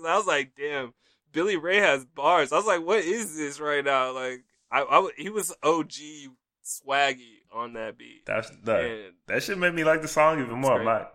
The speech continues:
Speaker 2: I'm not gonna lie to you. I was like, "God damn, he fucking spazzed on this shit."
Speaker 1: I'm telling you, I wanna listen to it again. Like, that's actually how much Billy Ray did for
Speaker 2: I
Speaker 1: And I was
Speaker 2: dead
Speaker 1: mad.
Speaker 2: ass,
Speaker 1: I was like, "Oh, do I really
Speaker 2: I
Speaker 1: like
Speaker 2: dead
Speaker 1: it?"
Speaker 2: ass skip
Speaker 1: It's
Speaker 2: Lil
Speaker 1: like, "Yeah,
Speaker 2: Nas
Speaker 1: this is kinda
Speaker 2: X.
Speaker 1: good."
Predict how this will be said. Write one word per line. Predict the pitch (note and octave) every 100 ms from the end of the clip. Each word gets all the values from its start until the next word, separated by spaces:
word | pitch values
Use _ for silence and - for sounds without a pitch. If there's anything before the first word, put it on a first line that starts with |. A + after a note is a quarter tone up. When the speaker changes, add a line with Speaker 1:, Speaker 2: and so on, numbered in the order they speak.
| G2
Speaker 2:
I'm | F#2+
not | G#2+
gonna | A2+
lie | G#2 A2
to | F#2+
you. | F2
I |
was | F#2+
like, | F#2+ E2+
"God | G#2 F#2
damn, | G#2 F2 F2+
he | - _ -
fucking | - - E2
spazzed | - G#2+ G#2+ -
on | F#2
this | F2+
shit." | - F2 - - _ _ _ _ _ -
Speaker 1:
I'm | D#3 -
telling | - F3+ F#3+ E3
you, | D3 C3
I | A2
wanna | C3+ E3 E3
listen | C#3+ D3+ D#3 D#3+ D#3+
to | E3 D#3
it | D3 B2+ -
again. | C3+ C3+ F#3 C#3+ A#2 -
Like, | B2 A#2+ _ _ _ -
that's | C#3+ D#3+ - -
actually | C3+ D#3+ - D3 C#3 C3+
how | C#3
much | C#3+ C#3+ C#3 -
Billy | B2+ C3+
Ray | C3 C3 C#3
did | B2+ D#3 D3+ _ _
for | A#2 -
Speaker 2:
I |
Speaker 1:
And | D3
I | C#3+
was | G3+ G#3
Speaker 2:
dead |
Speaker 1:
mad. | G#3+ G3
Speaker 2:
ass, | D#3+
Speaker 1:
I |
was | F3+
like, | E3+ C#3+ -
"Oh, | F3 D3+
do | C3
I | C3+
really | B2+ C#3 B2
Speaker 2:
I |
Speaker 1:
like | B2 G#2
Speaker 2:
dead | G#2
Speaker 1:
it?" | G#2+
Speaker 2:
ass | G#2
skip | - G#2+ G2
Speaker 1:
It's | G2+
Speaker 2:
Lil | G#2+
Speaker 1:
like, | G#2
"Yeah, | F#2+ G2+
Speaker 2:
Nas | G#2+
Speaker 1:
this | -
is | -
kinda | G#2
Speaker 2:
X. | A#2 A2+
Speaker 1:
good." | A2+ A2